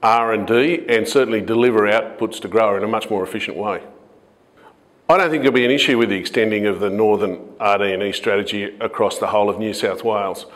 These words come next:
Uh, I actually see some really major benefits in doing that. It allows Tamworth and Wagga to work as one, and, you know, they're major R and D centres for, um, New South Wales. So I think we can now see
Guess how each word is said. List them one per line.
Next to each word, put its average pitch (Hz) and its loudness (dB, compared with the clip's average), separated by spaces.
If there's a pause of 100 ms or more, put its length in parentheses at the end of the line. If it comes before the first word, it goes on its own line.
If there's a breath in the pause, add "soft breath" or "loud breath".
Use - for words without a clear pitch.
(300 loud breath)
Uh, 107 2
I 131 6
actually 120 -2
see 117 0
some 107 -2
really 113 2
major 107 0
benefits 117 0
in 110 -4
doing 110 2
that. 156 0
It 123 -6
allows 107 2 (380 loud breath)
Tamworth 120 2
and 117 2
Wagga 117 4
to 117 0
work 107 2
as 92 -2
one, 127 2
and, 104 -4
you 104 -2
know, 101 0
they're 110 2
major 113 0
R 107 2
and 104 -4
D 104 0
centres 104 -2
for, 101 -4 (340 loud breath)
um, 101 -2
New 117 0
South 113 0
Wales. 135 0
So 107 2
I 104 2
think 123 -4
we 107 -2
can 107 -2
now 113 2
see 110 -2